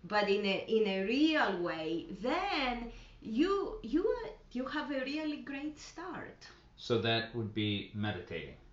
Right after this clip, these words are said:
Speaker 2: focusing on
Speaker 1: <laughs>
Speaker 2: thoughts.
Speaker 1: Yes, exactly. That, that would be, yes, that would be sitting quietly somewhere. Doesn't have to be in a dark room listening to Om and stuff.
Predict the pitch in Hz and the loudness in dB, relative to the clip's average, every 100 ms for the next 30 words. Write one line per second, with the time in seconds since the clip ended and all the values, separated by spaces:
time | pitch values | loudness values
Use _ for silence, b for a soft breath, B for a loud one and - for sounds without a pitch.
0 | - - - 107 - 104 110 98 359 170 | -20 -10 -4 -2 -2 -2 -2 4 6 6
1 | 254 107 190 381 349 - - 277 - - | 4 4 6 6 4 0 -4 -2 0 4
2 | 359 508 - 247 185 185 254 - 226 285 | 4 4 2 0 4 4 4 2 4 6
3 | 302 311 285 247 294 - - 202 330 311 | 6 2 2 4 4 2 -6 0 2 2
4 | 190 - B B B 202 240 262 262 311 | 0 -10 B B B 2 6 6 4 0
5 | 240 285 277 262 247 - - - - - | 0 0 0 -2 -6 -16 -20 -20 -20 -20
6 | - - 269 269 311 320 - 294 277 302 | -18 -6 -4 0 0 0 0 4 6 6
7 | 262 196 185 196 - - 240 294 359 269 | 4 2 0 -2 0 8 10 10 6 4
8 | 220 156 143 110 151 - b b - 208 | 2 2 -2 -4 -6 -8 b b 0 2
9 | 220 240 220 226 220 - 208 202 208 202 | 2 0 2 2 2 0 0 0 0 0
10 | 190 190 180 175 190 180 180 196 185 180 | 0 0 -4 0 2 2 -2 -4 -2 -2
11 | 175 170 175 - 170 160 156 156 - 151 | -2 -2 -4 -6 -6 -4 -4 -6 -6 -4
12 | 143 139 - 165 165 160 135 135 - - | -4 -6 -6 -6 -4 -4 -6 -10 -12 -10
13 | 127 - | -10 -10